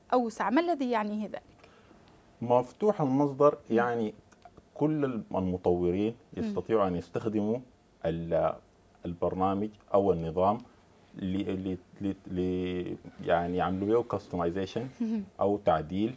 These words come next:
Speaker 2: إنه ينفع مع احتياجاتهم أو، آه، ال-، ل-،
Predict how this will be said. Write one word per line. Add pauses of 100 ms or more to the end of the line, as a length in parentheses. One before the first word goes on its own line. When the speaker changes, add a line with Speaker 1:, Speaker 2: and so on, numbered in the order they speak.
(100)
Speaker 2:
إنه
ينفع
مع
احتياجاتهم (720)
أو،
آه، (200)
ال-، (100)
ل-،